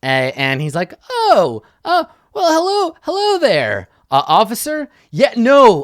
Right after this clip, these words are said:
uh, something about the lat-, the latrines are off, off limits. Yeah, no, one of the other gr-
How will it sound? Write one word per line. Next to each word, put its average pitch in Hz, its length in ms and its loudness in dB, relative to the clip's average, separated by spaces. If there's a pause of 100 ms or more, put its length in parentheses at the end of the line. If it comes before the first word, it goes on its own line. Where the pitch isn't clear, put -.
uh, 175 420 2
something 311 380 0
about 262 240 -2
the 254 80 -4
lat-, 220 260 -2
the 196 140 -2
latrines 269 380 0
are 247 80 -2
off, 208 380 -2
off 165 220 -2
limits. 160 420 -6
Yeah, 139 220 -2
no, 202 140 0
one 226 160 2
of 254 60 -2
the 214 80 2
other 196 160 4
gr- - 120 -10